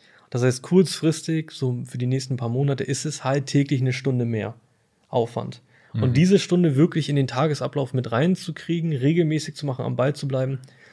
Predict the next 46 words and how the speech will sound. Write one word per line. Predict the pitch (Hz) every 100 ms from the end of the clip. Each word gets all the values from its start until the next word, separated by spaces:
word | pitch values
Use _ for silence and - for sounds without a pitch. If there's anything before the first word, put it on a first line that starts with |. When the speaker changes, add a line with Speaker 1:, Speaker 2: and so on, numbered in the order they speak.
| -
Speaker 1:
das | - 127
ist | 131
für | 135
die | 131
so | 127
ein | 117
bisschen | 113 117
die | 117
größte | 120 117 120
Challenge. | - 120 131 131 - _ _ _ _ -
Speaker 2:
Absolut. | 117 - 104 98 -
Und, | 101 104 98 92 -
äh, | - 110 113 107 98
wir | 104 110
haben | 113
so | 110
als | 113 104 -
S-, | - - - -
Sweet | - - 131 -
Spot, | 127 127
zumindest | 131 117 110
sehe | 110
ich | 110
das | 113
auf | 110
jeden | 110
Fall | 110 101
so, | 104
wenn | 107
jemand | 107 107 - - - _
vom | 107 104
Angestelltenverhältnis | 120 143 131 127 120 127 117 110 113 117 107
in | - 117
die | 110
Selbstständigkeit | 107 107 - 101 92 - 90
starten | - 98 -
möchte, | 92 -
dann | 107
hat |
es | 107
ja | 117
verschiedene | - 104 117 107
Gründe. | 107 104 98
Entweder | 113 131 147 120
ist | 113
es, | 117